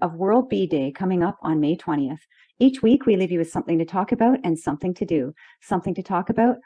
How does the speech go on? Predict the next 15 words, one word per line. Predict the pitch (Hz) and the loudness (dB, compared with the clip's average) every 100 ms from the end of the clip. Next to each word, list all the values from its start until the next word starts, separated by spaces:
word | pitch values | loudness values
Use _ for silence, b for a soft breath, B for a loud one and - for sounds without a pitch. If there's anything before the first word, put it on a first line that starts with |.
| _ | _
what | 190 202 | -2 -2
could | - 226 | 2 0
you | 202 247 294 | 4 6 6
do | 196 147 139 | 6 0 0
to | 185 | -8
help | 139 147 - | -6 -8 -4
bees | 151 139 _ | -4 -4 _
thrive, | 160 139 139 _ _ | -6 -4 -6 _ _
particularly | - - 269 262 170 147 156 190 | -10 0 0 2 0 0 -2 -4
the | 175 | -10
solitary | - 165 160 151 170 147 143 | -4 -2 -2 -4 -6 -6 -6
bees? | 120 123 _ b b b | -8 -8 _ b b b
Something | - 214 - 196 | -4 -4 -2 -4
to | 196 | -2
do, | 185 185 262 | -2 0 0